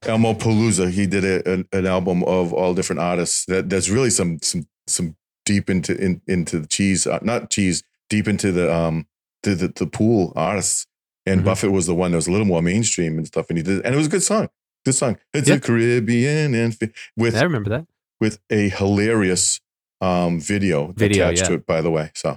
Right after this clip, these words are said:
Speaker 2: I remember that. Yeah.
Speaker 1: Yeah.
Speaker 2: All right. Um, Barometer Soup
Speaker 1: Good.
Speaker 2: is
Speaker 1: Yep.
Speaker 2: my next one.
Speaker 1: Yep.
Speaker 2: This is a fun one that we, uh, when I was in college, uh, me and a couple of friends from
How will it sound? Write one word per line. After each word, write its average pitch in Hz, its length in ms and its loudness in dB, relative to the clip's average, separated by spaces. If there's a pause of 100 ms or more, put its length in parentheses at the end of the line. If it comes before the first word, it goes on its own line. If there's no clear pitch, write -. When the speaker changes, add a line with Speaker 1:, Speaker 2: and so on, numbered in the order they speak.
(120)
Speaker 2:
I 107 60 0
remember 98 320 2
that. 82 200 -2
Yeah. 92 140 -2
Speaker 1:
Yeah. - 60 -2 (1080)
Speaker 2:
All 123 80 4
right. 117 200 2
Um, 113 400 0
Barometer 117 480 4
Soup 107 300 -4 (720)
Speaker 1:
Good. 98 320 -2
Speaker 2:
is 101 100 -4
Speaker 1:
Yep. 107 60 2
Speaker 2:
my 95 80 2
next 90 280 -4
one. 78 280 -8
Speaker 1:
Yep. 123 180 -4 (380)
Speaker 2:
This 131 260 0
is 131 140 2
a 120 100 4
fun 120 280 2
one 113 180 2
that 104 100 -2
we, 127 300 0
uh, 107 200 -8
when 131 120 2
I 135 80 4
was 127 120 2
in 110 60 -2
college, 113 580 2 (480)
uh, 101 120 -4
me 113 180 2
and 107 100 4
a 98 40 0
couple 107 260 0
of 95 60 -4
friends 101 260 0
from 95 400 -4